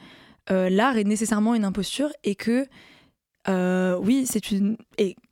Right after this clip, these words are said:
c'est nécessairement une imposture et que c'est une imposture nécessaire. Et donc en soi, ça reste une imposture et on peut pas, euh, défaire cela du, enfin, on peut pas défaire l'art de, de, de la notion d'imposture en elle-même parce que c'est constitutif de l'art, quoi.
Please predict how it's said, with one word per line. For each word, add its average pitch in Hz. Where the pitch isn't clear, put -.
c'est -
nécessairement 233
une 208
imposture 202
et 220
que 190
c'est -
une 202
imposture 233
nécessaire. 202
Et 208
donc 202
en 185
soi, 226
ça 190
reste 214
une 196
imposture 190
et -
on 185
peut 185
pas, 208
euh, 185
défaire 196
cela 208
du, 190
enfin, 180
on -
peut -
pas 220
défaire 196
l'art 202
de, 185
de, 185
de 202
la 190
notion 190
d'imposture 196
en 190
elle-même 240
parce 226
que 185
c'est 202
constitutif 196
de 196
l'art, 233
quoi. -